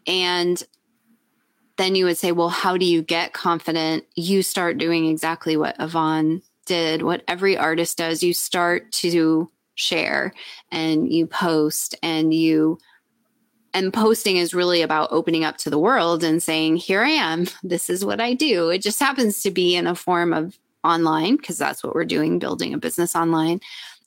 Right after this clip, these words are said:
And, uh, social media is just a part of the majority of people's lives. And so you just kind of build upon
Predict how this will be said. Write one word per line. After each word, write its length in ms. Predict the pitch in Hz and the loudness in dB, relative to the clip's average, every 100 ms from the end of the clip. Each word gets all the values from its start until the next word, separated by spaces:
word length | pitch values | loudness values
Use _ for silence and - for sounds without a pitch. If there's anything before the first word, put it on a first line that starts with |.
| _ | _
And, 560 | 196 185 175 170 180 165 - | -2 0 2 2 0 0 -2
uh, 320 | 170 170 170 | 0 0 -2
social 380 | - 175 - 175 | -2 -4 0 2
media 480 | 170 170 175 180 175 | 2 4 2 0 -2
is 140 | 160 | -4
just 280 | - 165 - | -4 -4 -4
a 100 | 170 | -6
part 460 | - - 160 160 - | -6 -2 0 -2 -2
of 220 | 170 170 | -4 -2
the 120 | 175 | 0
majority 600 | 170 165 160 160 160 165 | 0 0 0 2 2 0
of 160 | - - - _ | -2 -8 -14 _
people's 600 | - 185 156 165 180 - - - | -6 -4 -2 -2 -4 -6 -14 -6
lives. 680 | 175 170 165 165 196 240 - - - - - _ - | 0 2 2 0 -2 -4 -8 -10 -18 -18 -20 _ -4
And 720 | 185 185 180 180 185 180 - | -2 0 2 2 2 0 -2
so 280 | - - 196 | -4 -2 2
you 240 | 180 190 185 | 2 4 2
just 380 | 190 185 - | 0 -2 -6
kind 340 | - 196 180 175 | -4 -2 0 -2
of 320 | 190 _ _ | -6 _ _
build 400 | 185 180 180 175 - | 0 2 2 0 -4
upon 680 | 175 - 175 170 165 165 | -6 -2 0 2 2 0